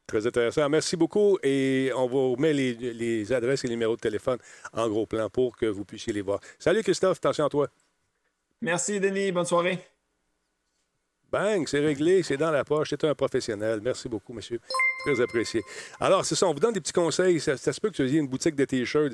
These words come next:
Speaker 1: vous vendez des affaires en ligne, vous décidez de partir un truc, ça peut être un, une astuce intéressante pour sauver un peu d'argent et un peu de temps également. Terrien, Terrien, ce sont mes comptables et je suis pas gêné de le dire. Pas du tout.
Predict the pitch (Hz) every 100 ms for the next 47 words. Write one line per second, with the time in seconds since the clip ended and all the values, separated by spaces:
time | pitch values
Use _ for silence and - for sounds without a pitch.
0 | 104 110 135 165 139 131 156 151 135 131
1 | 139 151 135 107 117 123 117 139 - 147
2 | 147 123 - 135 - 156 135 120 - 156
3 | - 98 139 135 107 - - - 110 113
4 | 104 139 131 110 104 101 90 117 110 98
5 | - 98 92 101 90 - 113 - - -
6 | - 101 101 123 113 95 92 135 - 98
7 | - 95 - 110 95 95 90 85 - -
8 | - _ _ 113 104 104 110 104 123 127
9 | - 185 - 226 208 190 165 185 151 -
10 | _ - 135 - 117 113 107 95 90 80
11 | 80 _ _ _ 135 110 - -